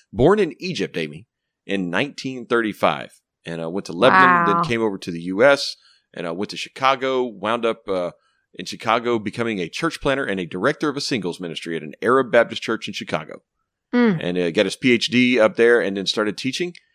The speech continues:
Speaker 1: and wound up at Southwestern and taught there for fifteen years as a professor of missions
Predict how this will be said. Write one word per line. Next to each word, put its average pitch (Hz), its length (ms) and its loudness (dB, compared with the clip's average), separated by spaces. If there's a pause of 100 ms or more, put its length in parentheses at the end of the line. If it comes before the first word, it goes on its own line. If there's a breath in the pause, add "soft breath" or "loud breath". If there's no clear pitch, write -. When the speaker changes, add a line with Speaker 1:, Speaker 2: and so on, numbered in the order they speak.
(200 soft breath)
Speaker 1:
and 95 240 -2
wound 113 240 0
up 117 160 0
at 104 300 2 (160)
Southwestern - 680 -4 (420)
and 82 160 -8
taught 101 200 0
there 107 120 -2
for 98 100 -8
fifteen 120 400 -6
years 95 240 -10
as - 140 -12
a 82 40 -14
professor 90 460 -2
of 82 160 -10
missions 117 460 -4